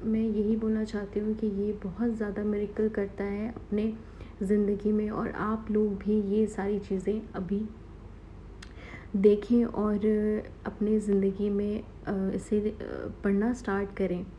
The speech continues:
बिल्कुल सिस्टर, आपने बिल्कुल ठीक बोला कि दरूद शरीफ की फजीलत, बरकत और miracles होते मैंने बहुत सारे लोगों से सुना भी है और मैंने अपनी ज़िंदगी में भी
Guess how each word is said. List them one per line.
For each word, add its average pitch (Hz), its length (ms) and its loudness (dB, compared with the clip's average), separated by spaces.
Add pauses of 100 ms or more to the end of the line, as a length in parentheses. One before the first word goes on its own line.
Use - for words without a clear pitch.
(520)
बिल्कुल 240 320 6
सिस्टर, 240 380 0
आपने 214 340 -2
बिल्कुल 214 260 0
ठीक 226 340 0
बोला 208 220 -2
कि 208 180 -2
दरूद 202 300 2
शरीफ 208 360 0
की 226 60 -2
फजीलत, 202 560 0
बरकत 196 640 -2
और 202 220 2
miracles 202 560 0
होते 196 340 -2
मैंने 196 280 0
बहुत 196 500 -6
सारे 202 420 -2 (400)
लोगों 202 360 4
से 220 200 4
सुना 208 420 2
भी 220 200 2
है 220 240 0
और 208 300 -2
मैंने 208 400 -2
अपनी 220 320 2
ज़िंदगी 196 640 4
में 214 240 8
भी 175 120 -4